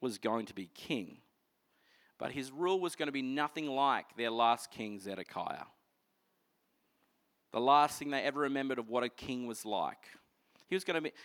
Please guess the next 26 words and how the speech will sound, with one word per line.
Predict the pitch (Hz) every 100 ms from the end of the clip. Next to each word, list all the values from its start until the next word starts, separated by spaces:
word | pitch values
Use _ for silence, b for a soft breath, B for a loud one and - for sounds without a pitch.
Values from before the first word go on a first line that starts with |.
| -
you |
know, | 143
Zedekiah | 127 165 190 - 196 185
was | 143 127
known | 139 143 147
to | 135
be | 123 107 - _ _
stiff-necked, | - - 185 - 151 160 - - 123
arrogant, | 139 147 151 -
violent, | 107 123 123 151 156 -
immoral, | 113 113 127 151 156 113
oppressive, | - - 143 - 160 151 -
power-hungry, | - 139 147 139 151 147 143 151 151 B B
hardened | - 147 160 151
of | -
heart, | - 131 151 -
unjust, | 120 110 143 143 151 -
unfaithful, | 117 - 139 147 - 156 151
and | 110 110
so | - 120
much | 120 -
more. | 110 98 - - _ _ _ _ _ _ _ _ _ _ _ _ _ _ _ _ _ _ _ _ _ _ -
He | 139 139
was | 151
gonna | 156 131
flip | - 123 -